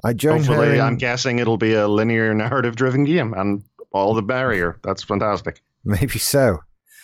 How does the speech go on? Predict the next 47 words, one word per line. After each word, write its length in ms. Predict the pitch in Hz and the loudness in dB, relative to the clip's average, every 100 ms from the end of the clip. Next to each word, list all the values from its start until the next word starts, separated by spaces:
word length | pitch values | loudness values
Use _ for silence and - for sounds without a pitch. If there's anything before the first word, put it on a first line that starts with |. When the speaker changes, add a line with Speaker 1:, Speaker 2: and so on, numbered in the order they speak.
| - - - - | -20 -20 -20 -4
Speaker 1:
Uh, 380 | 107 110 110 107 - _ | 0 2 2 0 -6 _
the 140 | 113 123 | -2 0
U 220 | 143 190 | 2 0
K's 340 | - 160 147 | 0 0 2
National 440 | 151 156 - 143 120 | 2 0 0 -2 0
Video 340 | 139 151 123 | 0 2 2
Game 240 | 107 117 | 2 0
Archive 420 | 113 113 - 131 151 | 0 -2 -2 -4 -4
is 220 | 113 92 | -6 -4
relocating 720 | 110 110 104 - 113 - 127 | 0 0 0 -2 -6 -6 -10
to 80 | - | -10
Sheffield. 580 | - - - 151 107 - _ _ _ | -12 -12 -10 -6 -6 -8 _ _ _
So 240 | - 120 | -2 0
I'm 180 | 127 190 | 2 0
gonna 160 | 143 113 | 0 -2
go 420 | - 107 98 78 - | -2 -2 -2 -4 -6
'cause 160 | 82 | -8
that's 200 | 101 107 | -8 -12
closer 460 | - - 104 104 95 | -14 -4 -2 -2 -4
than 200 | 87 87 | -4 -4
Nottingham. 440 | 82 - 85 82 - 113 110 | -6 -8 -8 -8 -6 -4 -2
Speaker 2:
Okay. 400 | - 107 107 151 - - - - | -2 -4 -2 -4 -4 -20 -20 -2
Speaker 1:
Not 260 | 180 - | -2 0
that 140 | 170 147 | -2 0
Nottingham's 600 | 151 147 151 131 127 104 | -2 -2 0 2 0 0
a 40 | |
stress 320 | 110 - 127 - | -2 0 -2 -2
to 100 | 107 | -4
get. 120 | - | -2
Honestly, 380 | - 131 113 - | 0 0 -2 -4
it's 120 | 92 - | -6 -2
like 220 | 104 - | -2 0
hour 140 | 107 | 2
and 60 | 101 | 2
a 20 | |
Speaker 2:
All 160 | 127 131 | 4 2
Speaker 1:
half 80 | 127 | 2
Speaker 2:
I 20 | |
know 140 | 120 | 2
Speaker 1:
away. 60 | 120 | 0
Speaker 2:
about 220 | 113 110 | 0 -2
Nottingham 420 | 104 101 104 104 | 0 -2 0 0
is 180 | 104 90 | 0 0
that 140 | 95 92 | -2 0
they 140 | 98 | -2
have 200 | 95 92 | 0 -2
some, 560 | - 92 92 90 90 85 | -2 0 0 0 -2 -6